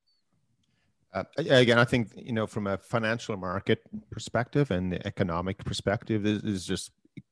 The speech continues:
incredibly fascinating. So I've gone through a number of these o-, over the years. Uh, but first of all, back to Rich's point with, with, uh, food and specifically wheat. So, you know, we, we have exposure directly to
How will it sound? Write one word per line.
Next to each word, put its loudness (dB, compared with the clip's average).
incredibly 4
fascinating. -2
So 4
I've 2
gone 4
through 4
a 4
number 2
of 0
these -2
o-, -4
over -2
the -2
years. -2
Uh, 4
but 4
first 0
of 6
all, 8
back 4
to 0
Rich's 0
point -4
with, -6
with, -16
uh, -4
food -2
and -2
specifically 0
wheat. 0
So, 6
you 8
know, 8
we, 8
we 6
have 10
exposure 4
directly 0
to 0